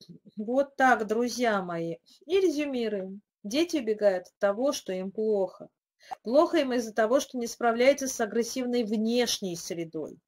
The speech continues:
Мы можем помочь им наработать навык выхода из проблемных ситуаций. Мы можем просто подставить жилетку, чтобы было к кому идти выплакаться. Мы можем научить управляться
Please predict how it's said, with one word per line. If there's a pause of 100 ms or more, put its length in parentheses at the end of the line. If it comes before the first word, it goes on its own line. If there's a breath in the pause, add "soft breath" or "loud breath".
(300 soft breath)
Мы
можем
помочь
им
наработать
навык
выхода
из
проблемных
ситуаций. (320 loud breath)
Мы
можем
просто
подставить
жилетку,
чтобы
было
к
кому
идти
выплакаться. (1200)
Мы
можем
научить
управляться